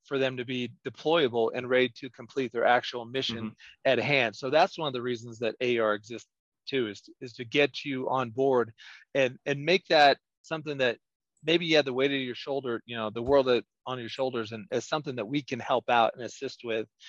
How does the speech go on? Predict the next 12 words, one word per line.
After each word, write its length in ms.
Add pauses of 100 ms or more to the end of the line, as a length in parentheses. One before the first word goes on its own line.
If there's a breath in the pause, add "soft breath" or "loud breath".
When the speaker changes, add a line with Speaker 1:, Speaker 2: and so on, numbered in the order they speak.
(280 loud breath)
Speaker 1:
and 140
get 140
that 180
taken 320
off 200
your 120
plate 340
so 140
you 120
can 120
actually 320
worry 520